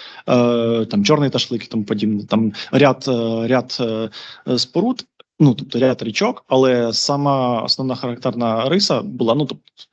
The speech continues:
тоді тогочасні фортифікації, що, е, ці сорок фортець виступали в якості бази.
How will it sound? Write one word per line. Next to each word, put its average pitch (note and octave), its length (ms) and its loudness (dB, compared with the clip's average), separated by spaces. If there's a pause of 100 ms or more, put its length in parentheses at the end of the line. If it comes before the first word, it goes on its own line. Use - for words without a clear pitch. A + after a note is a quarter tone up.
(260)
тоді B2 220 0
тогочасні B2 600 0
фортифікації, C3+ 680 0
що, - 260 -6 (460)
е, B2 140 0
ці C#3+ 120 -2
сорок C#3+ 260 -2
фортець G#3+ 340 -2
виступали D3+ 400 0
в C3 40 4
якості C3 300 0
бази. G#2 300 -2